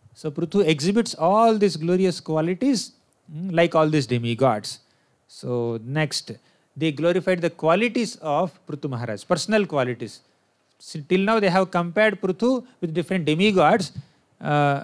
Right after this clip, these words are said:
in vari-, in doing various functions. Now they are glorifying Prithu's beautiful, uh, qualities.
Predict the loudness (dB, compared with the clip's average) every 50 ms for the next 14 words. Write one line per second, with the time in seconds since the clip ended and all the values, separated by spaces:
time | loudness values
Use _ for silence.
0 | -10 -6 -4 -2 -2 0 2 2 4 4 4 2 2 0 -2 0 4 4 4 4
1 | 4 2 4 4 2 0 0 -4 -4 -4 -4 -6 -8 -8 -6 -8 -8 -12 _ _
2 | _ _ _ _ -2 0 2 4 6 6 6 6 4 4 4 4 4 4 4 4
3 | 4 2 2 0 -2 -4 -2 2 2 2 2 0 -4 -10 -6 -4 -4 -2 -2 -4
4 | -2 0 0 2 2 0 -2 -4 -12 _ _ _ _ _ _ -12 -8 -6 -6 -4
5 | 0 2 4 4 4 4 2 0 -2 -2 -4 -10